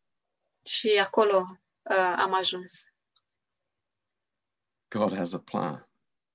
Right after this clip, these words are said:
Speaker 1: Dumnezeu are un plan.
Speaker 2: Why?
Speaker 1: De ce?
Speaker 2: Because he loves people.
Speaker 1: Pentru că El îi iubește pe oameni.
Speaker 2: And he has a plan.
Speaker 1: Și are un plan.
Speaker 2: And we are part of his plan.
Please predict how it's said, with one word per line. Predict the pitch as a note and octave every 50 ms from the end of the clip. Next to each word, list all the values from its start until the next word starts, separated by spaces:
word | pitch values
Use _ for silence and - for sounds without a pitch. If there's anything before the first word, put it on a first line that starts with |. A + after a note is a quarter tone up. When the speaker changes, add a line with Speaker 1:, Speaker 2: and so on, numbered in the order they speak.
| _ _ -
Speaker 1:
Dumnezeu | - - - A3 G#3+ G#3 G3+ F#3+ G3 G#3+ G#3
are | G#3 G3+ G3 G3
un | F#3+ F#3+ F#3+
plan. | - - G3+ F#3+ F#3 - - - _ _ _ _ _ _ _ _ _ _ _ _ _ _ _ _ _ -
Speaker 2:
Why? | A2 G2+ F#2 F#2 E2 - - - - _ _ _ _ _ _ _ _ _ _ _ _
Speaker 1:
De | _ - G4+
ce? | G4+ - - - G3 F#3+ F#3+ A#3+ B3 _ _ _ _ _ _ _
Speaker 2:
Because | - - - A2 - - - A2+
he | G#2+
loves | G#2+ G#2 G#2 G#2+ G#2+ G2 F#2 - G2+ - - - - _ _
people. | - - - G2 - - - - - - _ _ _ _ _ _ _ _ _ _ _ _ _
Speaker 1:
Pentru | - - A3 G#3 - A3 G#3
că | - A3
El | G#3+ G#3+ A3+ A3+ A3 G#3
îi | G3+ G3+ G3+
iubește | G3+ F#3 G3 G#3 G3+ - - G3
pe | F#3+ - -
oameni. | G3 G3 G3 G3 F#3 F#3 F#3+ - _ _ _ _ -
Speaker 2:
And | - F#3 E2+
he | E2+ F#2+
has | F2 - -
a | D2+ _
plan. | - - - E2 D#2+ - - - - _ _ _ _ _ _ _ _ _ _
Speaker 1:
Și | - - - - - G3+
are | G3 G3 G3+
un | F#3+ F#3+ F#3+
plan. | - A3 G3+ F#3+ F#3 F#3+ - - _ _ _ _ _
Speaker 2:
And | - G#2+ F#2+ G2+ G2
we | G#2+ G#2+ G2
are | F2+ -
part | - - - F2 F2 E2+
of | - G2+ F#2+
his | F#2 F2 -
plan. | _ - - G2+ F#2+ A2+ A#2+ _ _